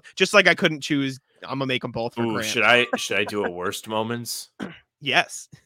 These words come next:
Speaker 1: <laughs> you
Speaker 2: I
Speaker 1: should.
Speaker 2: don't have the ener-, maybe next week.
Speaker 1: <clears throat> We can do it together if you want.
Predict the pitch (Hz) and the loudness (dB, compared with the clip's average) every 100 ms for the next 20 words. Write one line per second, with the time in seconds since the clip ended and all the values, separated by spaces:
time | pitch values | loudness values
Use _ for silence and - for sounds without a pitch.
0 | - - 1077 1077 - 226 - 214 233 113 | -20 -20 -18 -6 -2 -2 -2 0 0 -2
1 | 82 87 87 87 85 78 107 110 107 92 | -6 -12 -6 -6 -6 -12 0 2 2 0
2 | 87 - 82 - - - _ _ _ _ | -4 -8 -12 -14 -18 -20 _ _ _ _
3 | _ _ _ - 78 135 143 131 110 104 | _ _ _ -12 -12 -6 -4 -2 -2 -4
4 | 98 101 - - - - | -12 -10 -12 -12 -16 -16